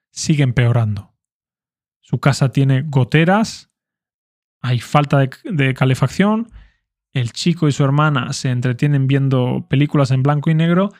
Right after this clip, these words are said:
la hermana del chico se va a vivir con unos tíos para escolarizarse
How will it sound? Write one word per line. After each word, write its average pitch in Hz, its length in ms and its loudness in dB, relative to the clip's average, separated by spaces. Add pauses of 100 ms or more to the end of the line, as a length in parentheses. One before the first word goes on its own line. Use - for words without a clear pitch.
(280)
la 135 140 0
hermana 165 300 2
del 151 140 0
chico 147 500 -4 (280)
se - 200 -2
va 139 340 2
a 131 60 2
vivir 135 320 2
con 135 160 -2
unos 139 260 0
tíos 151 280 2
para 127 340 -2
escolarizarse 143 920 0